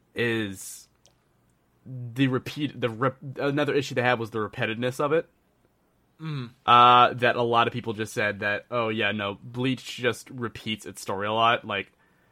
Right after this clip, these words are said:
Speaker 1: Hueco Mundo is just a bad repeat of the Soul Society arc with, Ru-, with
Speaker 2: Yeah.
Speaker 1: instead of Ruki, it's Orihime getting kidnapped.
Speaker 2: Yeah.
Speaker 1: And I'm like, "That's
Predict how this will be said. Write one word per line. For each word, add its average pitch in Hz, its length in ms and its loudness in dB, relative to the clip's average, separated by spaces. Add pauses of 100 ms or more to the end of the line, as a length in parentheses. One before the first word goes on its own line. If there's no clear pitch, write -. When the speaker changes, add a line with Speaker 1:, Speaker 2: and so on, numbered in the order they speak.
(200)
Speaker 1:
Hueco 156 320 6
Mundo 135 320 4
is 113 100 0
just - 120 -10
a 117 40 -4
bad 117 300 2
repeat 110 500 -6
of 95 200 -6
the 98 60 -18
Soul 120 200 0
Society 95 420 -2
arc 92 200 -6
with, 98 80 -14 (340)
Ru-, 117 320 -6
with 117 180 -4
Speaker 2:
Yeah. 160 100 -4
Speaker 1:
instead 127 180 2
of 107 80 -2
Ruki, 120 340 -4
it's - 240 -14 (500)
Orihime 127 640 0 (140)
getting 95 160 -6
kidnapped. 95 480 -8
Speaker 2:
Yeah. 127 220 -8 (420)
Speaker 1:
And 156 140 0
I'm 170 60 0
like, 170 220 4
"That's - 720 -2